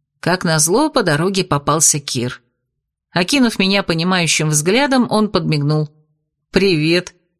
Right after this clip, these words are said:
Хорошо погуляли?» Я скривилась и на всякий случай подняла ворот плаща. «И так вижу, что хорошо.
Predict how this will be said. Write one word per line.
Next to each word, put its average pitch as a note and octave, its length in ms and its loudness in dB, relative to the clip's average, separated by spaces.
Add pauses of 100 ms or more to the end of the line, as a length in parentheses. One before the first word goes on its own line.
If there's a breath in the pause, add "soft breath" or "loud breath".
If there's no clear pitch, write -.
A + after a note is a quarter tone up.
(140)
Хорошо G3+ 500 0
погуляли?» E3+ 560 0 (340)
Я A#3 400 0
скривилась B3+ 600 2
и F#3+ 40 -2
на G3 120 0
всякий G#3+ 320 0
случай A#3+ 400 0
подняла F#3+ 480 0
ворот F#3 320 0
плаща. D#3+ 480 0 (760)
«И F3+ 180 0
так G3 360 0
вижу, F#3+ 300 2
что D#3 200 -2
хорошо. C#3+ 540 -2